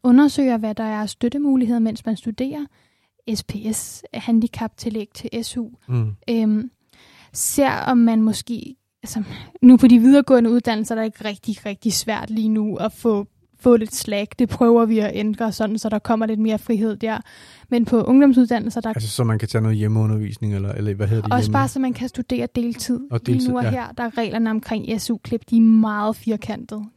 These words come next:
Speaker 1: Det, øhm, så hvis man, øh,
Speaker 2: Ja.
Speaker 1: har været sygemeldt og været nødt til at studere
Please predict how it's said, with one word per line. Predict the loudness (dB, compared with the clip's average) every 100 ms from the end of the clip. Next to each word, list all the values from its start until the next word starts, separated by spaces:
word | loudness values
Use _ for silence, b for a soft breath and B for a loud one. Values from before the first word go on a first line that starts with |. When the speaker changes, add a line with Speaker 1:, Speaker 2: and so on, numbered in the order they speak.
| -6
Speaker 1:
Det, | -4 -2 -4 -4
øhm, | -6 -4 -6 -8
så | -8 -8 -8 -12 -8
hvis | -8 -4
man, | -2 -2 -4 -6 _
øh, | -6 -6
Speaker 2:
Ja. | -6
Speaker 1:
har | -6 -6
været | -4 -4
sygemeldt | 0 4 6 4 0
og | -4
været | -2
nødt | -2
til | -2
at | -6
studere | -4 -6